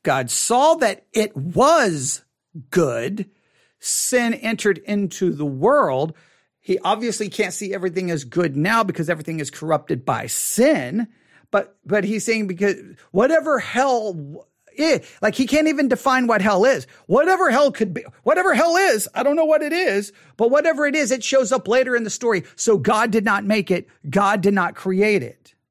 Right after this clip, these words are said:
That seems to be where we're going here. So we seem to have possibly that what he,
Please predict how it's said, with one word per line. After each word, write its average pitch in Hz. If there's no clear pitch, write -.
That 196
seems 269
to 226
be 202
where 175
we're 160
going 143
here. 135
So -
we 208
seem 381
to -
have 143
possibly -
that 226
what 240
he, 240